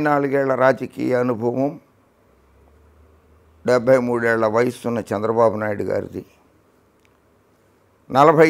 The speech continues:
ఏడేళ్ల వయసున్నది జగన్మోహన్ రెడ్డిది. చీ బాబుది,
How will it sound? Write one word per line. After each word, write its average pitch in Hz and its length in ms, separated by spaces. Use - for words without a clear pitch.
ఏడేళ్ల 139 420
వయసున్నది 120 640
జగన్మోహన్ 85 580
రెడ్డిది. - 360
చీ 208 140
బాబుది, 175 420